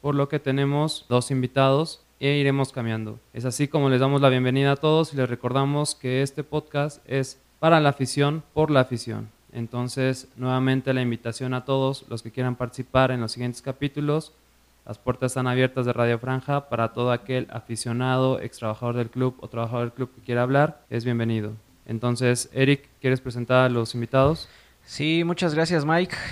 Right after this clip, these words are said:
Speaker 2: Eh, gracias por escucharnos. Primero que nada, pues tenemos a dos invitados hoy con nosotros que han sido parte fundamental de, de Malcriados desde el inicio. Primero me gustaría presentar a Alfredo. ¿Cómo estás?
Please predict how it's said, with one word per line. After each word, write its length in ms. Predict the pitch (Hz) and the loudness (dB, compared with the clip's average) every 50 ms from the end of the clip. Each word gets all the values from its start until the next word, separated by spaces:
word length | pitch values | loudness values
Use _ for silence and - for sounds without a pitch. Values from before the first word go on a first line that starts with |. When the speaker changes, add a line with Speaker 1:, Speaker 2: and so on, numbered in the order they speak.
| - - | -8 -6
Speaker 2:
Eh, 260 | 123 117 113 110 113 110 | -4 -2 -2 -2 -4 0
gracias 240 | - 135 143 131 - | 0 0 0 -2 -4
por 140 | - 127 | -4 -6
escucharnos. 960 | 120 - - 123 - - 147 143 147 147 147 151 156 147 - - - - - - _ | -6 -6 -8 -12 -2 0 0 0 0 0 -2 -2 -2 -2 -6 -8 -10 -12 -12 -14 _
Primero 420 | - 120 113 127 139 139 147 147 | -12 -10 -6 -4 -4 -4 -4 -6
que 80 | - - | -4 0
nada, 440 | 127 139 160 170 180 190 196 185 165 | 2 2 4 4 4 2 0 -2 -2
pues 280 | 175 131 - - - - | 0 0 0 -2 -2 -2
tenemos 380 | 165 151 202 214 214 208 - | 0 0 2 0 0 -2 0
a 300 | - 156 147 139 139 139 | 4 6 6 6 6 6
dos 200 | 131 160 165 - | 4 2 -2 -4
invitados 540 | 190 165 135 160 - 151 160 170 160 147 156 | -6 -6 -6 -4 -2 0 0 0 0 0 0
hoy 80 | 156 151 | -2 -2
con 160 | - 151 123 | -2 -6 -6
nosotros 640 | 127 123 - 143 143 - 151 147 160 180 170 - - | -6 -2 -2 -2 -2 0 0 -2 -2 -2 -4 -8 -6
que 160 | - 127 127 | -4 -2 -2
han 140 | 127 131 131 | 0 -2 -4
sido 240 | - 139 131 131 | -4 -4 -4 -2
parte 200 | - 127 - 147 | -4 -4 -4 -6
fundamental 880 | - - 123 127 120 123 123 123 123 120 - 139 139 147 151 156 147 131 117 - - | -10 -12 -16 -12 -12 -10 -10 -10 -12 -2 2 4 6 6 4 4 -2 -6 -10 -12 -10
de, 400 | 123 117 123 123 120 120 113 - | -8 -4 -4 -2 -2 -4 -4 -4
de 120 | 120 123 120 | -6 -4 -4
Malcriados 540 | 123 120 - - 123 131 131 135 135 127 | -4 -6 -4 -2 0 0 2 0 0 -2
desde 160 | 120 113 117 120 | -4 -6 -6 -8
el 80 | 117 | -8
inicio. 680 | 123 131 131 135 131 - 131 131 131 131 131 131 135 - - _ - | -8 -6 -6 -6 -6 -4 -2 -2 0 0 0 0 -2 -4 -8 _ -8
Primero 260 | 123 127 143 147 147 | -4 -2 0 0 0
me 80 | 139 | 0
gustaría 260 | 123 120 - 175 156 - | -2 -2 0 0 0 0
presentar 280 | 135 113 - 139 139 | -2 -2 0 2 2
a 20 | 135 | 2
Alfredo. 540 | 131 131 139 156 170 180 185 190 190 185 - | 2 0 0 0 0 0 0 -2 -4 -8 -14
¿Cómo 140 | - 143 143 | -14 -14 -10
estás? 680 | - - 160 160 - - - - - - - - - | -4 -2 -2 -2 -4 -8 -10 -12 -12 -12 -14 -16 -20